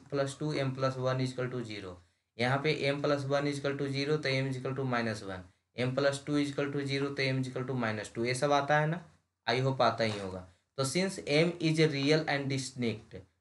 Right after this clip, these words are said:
ठीक है, तो जब m का वैल्यू रियल होता था, यानी यहाँ पे क्या है, माइनस वन और माइनस टू, तो जब m का वैल्यू माइनस वन, माइनस टू है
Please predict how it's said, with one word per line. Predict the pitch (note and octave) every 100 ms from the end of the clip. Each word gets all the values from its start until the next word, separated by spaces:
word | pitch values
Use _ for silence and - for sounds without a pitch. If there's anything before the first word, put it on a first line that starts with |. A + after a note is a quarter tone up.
| -
ठीक | D#3+
है, | F3 - - - -
तो |
जब | C3+ D#3+ D#3+ -
m | C#3 D#3+ F3
का | E3
वैल्यू | D3 C#3+ C3+ D#3
रियल | B2+ B2+ D#3
होता | D#3+ C#3+ C3 B2+
था, | C3
यानी | C3 C3 C3 C3 C3+
यहाँ | C3+ C3+
पे | C#3+
क्या | D3
है, | D3+
माइनस | C3 A#2+ B2+ C3
वन | C#3 D#3 D#3+
और | C3+ C3 B2+
माइनस | A2 A2+ A2 -
टू, | G2
तो | F#2 _ _ -
जब | A#2 C#3 D3+ D3
m | D#3+
का | D#3+
वैल्यू | C#3+ C#3+ D3+
माइनस | D3 C3+ D3 C#3+
वन, | C#3+ C#3+
माइनस | C#3 B2+ C3+ C3+
टू | B2+ A2+
है | A#2